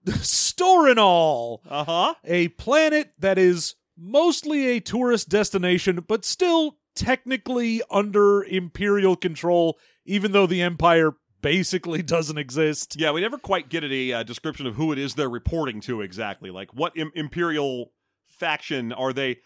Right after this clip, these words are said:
Speaker 2: It's not Zinj. He's a warlord. He has his own whole thing going on.
Speaker 1: Yeah, he doesn't count as Imperial.
Speaker 2: Yeah.
Speaker 1: He just has a whole bunch of Imperial trappings and stuff.
Speaker 2: Yeah, so I don't know if they're, like, reporting to Thrawn or what's going on there.
Speaker 1: No idea, but they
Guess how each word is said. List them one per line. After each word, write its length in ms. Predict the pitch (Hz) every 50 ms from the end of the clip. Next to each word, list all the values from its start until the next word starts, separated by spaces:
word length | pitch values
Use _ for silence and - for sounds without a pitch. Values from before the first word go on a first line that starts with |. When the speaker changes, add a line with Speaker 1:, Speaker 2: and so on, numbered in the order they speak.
| _ _
Speaker 2:
It's 220 | - 160 165 - -
not 180 | 202 254 254
Zinj. 520 | 151 113 151 240 269 190 143 143 - - - _
He's 280 | - 185 233 262 175 170
a 40 |
warlord. 460 | 151 156 214 262 247 180 131 110 95 95
He 60 | 180 240
has 140 | 254 220 165
his 120 | 175 147
own 160 | 175 214 240
whole 160 | 208 170 139 127
thing 220 | - 135 127 113
going 240 | 107 110 107 104 101
on. 200 | 98 90 87 87 147
Speaker 1:
Yeah, 180 | 190 247 175 127
he 140 | 131 190
doesn't 300 | 233 294 294 226 254 226
count 260 | 180 - 208 208 196 180
as 160 | 175 165 143
Imperial. 680 | 147 147 - 277 311 269 202 160 151 147 147 143 - -
Speaker 2:
Yeah. 260 | 139 151 139 113 98
Speaker 1:
He 100 | 196 202
just 160 | 180 220 185
has 200 | 190 202 202 180 185
a 60 | 175
whole 140 | 165 185 180
bunch 220 | 147 180 175 -
of 80 | 165 147
Imperial 500 | 156 151 143 131 180 175 160 156 156 156
trappings 500 | 147 - 170 170 151 143 - 156 143 123
and 140 | 117 127 127
stuff. 480 | - - - - 196 147 - 85 - -
Speaker 2:
Yeah, 220 | 113 120 113 82 -
so 140 | - -
I 40 | 151
don't 80 | 180 208
know 60 | 208
if 80 | 202 190
they're, 120 | 196 190
like, 200 | 185 185 170 -
reporting 460 | - 147 135 - 165 175 170 170 156 139
to 120 | - 131
Thrawn 720 | 113 - _ - 113 123 160 175 185 185 185 185 185 185 180
or 300 | 180 - 156 143 139 135 127
what's 200 | 139 170 165 -
going 260 | - 156 135 127 120
on 200 | 113 110 104 98
there. 300 | 101 98 90 82 82 - _
Speaker 1:
No 300 | 113 139 240 277 285 262
idea, 420 | 240 220 175 147 165 151 123 104 98
but 200 | 107 156 147 -
they 360 | - 180 180 185 180 185 175